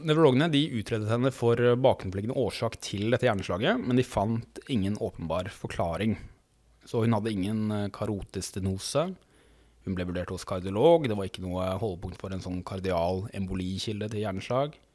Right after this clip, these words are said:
Og antifosfolipid-antistoffer var negative, så det var ingen antifosfolipid-syndrom. Eh, så det var altså et hjerneinfarkt uten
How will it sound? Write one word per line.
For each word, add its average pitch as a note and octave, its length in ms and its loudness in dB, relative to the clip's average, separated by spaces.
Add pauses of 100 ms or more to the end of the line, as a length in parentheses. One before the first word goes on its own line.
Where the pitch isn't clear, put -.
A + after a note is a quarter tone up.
(640)
Og A2 380 0
antifosfolipid-antistoffer G2+ 1700 -6
var F#2+ 320 0 (100)
negative, G2+ 520 -4 (300)
så - 100 -20
det - 80 -8
var F2+ 80 -6
ingen F#2 320 -6 (220)
antifosfolipid-syndrom. F#2 1400 -8 (1400)
Eh, G#2+ 160 -10
så D#3 140 -8
det E3 60 0
var E3+ 120 8
altså C#3+ 220 4
et - 120 -8
hjerneinfarkt G#2+ 760 0 (160)
uten G#2 600 -4